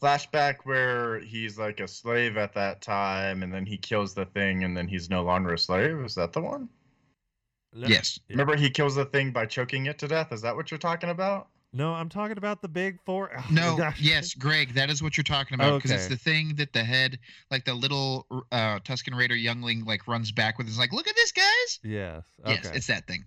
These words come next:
Speaker 2: All right.
Speaker 1: Yeah. What? What are you? What?
Speaker 2: Whatever. Forget it.
Speaker 1: I'm outta here. I'm,
Speaker 2: Anyways,
Speaker 1: I'm
Speaker 2: basically, my biggest issue with the show so far, which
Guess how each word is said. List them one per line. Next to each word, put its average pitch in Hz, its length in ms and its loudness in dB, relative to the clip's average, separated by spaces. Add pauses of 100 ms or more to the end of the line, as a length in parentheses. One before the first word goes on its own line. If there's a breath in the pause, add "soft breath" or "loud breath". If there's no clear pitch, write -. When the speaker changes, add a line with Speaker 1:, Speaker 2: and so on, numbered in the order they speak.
Speaker 2:
All 120 80 -2
right. 117 120 -2
Speaker 1:
Yeah. 165 560 2 (200)
What? 339 220 0 (260)
What 359 180 -10
are 320 40 -10
you? 320 220 -4 (500)
What? 339 280 4 (120)
Speaker 2:
Whatever. 247 480 4
Forget 143 460 4
it. 90 100 -4
Speaker 1:
I'm 151 120 0
outta 131 260 2
here. 104 260 -6
I'm, 135 80 6
Speaker 2:
Anyways, 123 400 2
Speaker 1:
I'm 151 160 -2
Speaker 2:
basically, 139 920 2 (600)
my 156 260 4
biggest 165 480 2
issue 113 560 2 (240)
with 104 160 -2
the 107 80 -4
show 98 340 -2
so 98 300 -4
far, 95 560 -4
which 98 420 -4